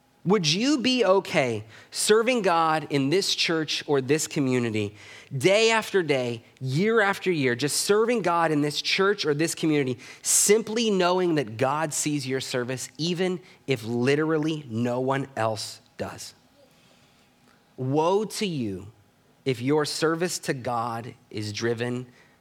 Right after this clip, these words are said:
by a need to be recognized by humans. That's what Jesus is saying. Again, let me remind you that when all is said and done, none of us stand in judgment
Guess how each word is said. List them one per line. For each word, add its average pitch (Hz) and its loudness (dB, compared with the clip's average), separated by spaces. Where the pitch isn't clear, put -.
by 110 0
a 107 -2
need 120 -2
to - -10
be 107 -6
recognized 107 -4
by 98 -2
humans. - -12
That's 120 -4
what 117 -8
Jesus 101 -10
is 90 -10
saying. 85 -14
Again, 151 4
let 147 4
me 170 2
remind 143 2
you 113 -2
that 123 -2
when 135 0
all 175 2
is 175 0
said 151 -2
and 131 -2
done, 131 -4
none 123 0
of 147 -2
us 143 -2
stand 123 -4
in 110 -6
judgment 104 -6